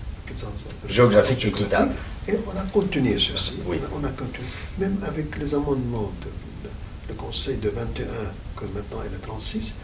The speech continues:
Speaker 1: toujours dans les élections, il y a ces, ces, ces trois étapes.
Speaker 2: Euh,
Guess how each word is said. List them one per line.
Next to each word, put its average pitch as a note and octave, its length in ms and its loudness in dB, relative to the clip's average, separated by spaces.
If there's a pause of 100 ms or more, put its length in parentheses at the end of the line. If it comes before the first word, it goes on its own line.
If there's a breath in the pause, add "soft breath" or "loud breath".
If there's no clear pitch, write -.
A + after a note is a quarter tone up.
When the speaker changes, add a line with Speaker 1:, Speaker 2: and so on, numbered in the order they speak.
(260 loud breath)
Speaker 1:
toujours F#3+ 420 -2
dans C3+ 160 -2
les G#2+ 220 -2
élections, A2 440 -4 (200)
il G#2+ 160 -4
y - 20 -4
a C3+ 140 -4 (340)
ces, - 240 -2
ces, - 240 -2
ces - 140 -2
trois A2+ 240 -2
étapes. - 320 -6 (1900 loud breath)
Speaker 2:
Euh, G#2+ 220 0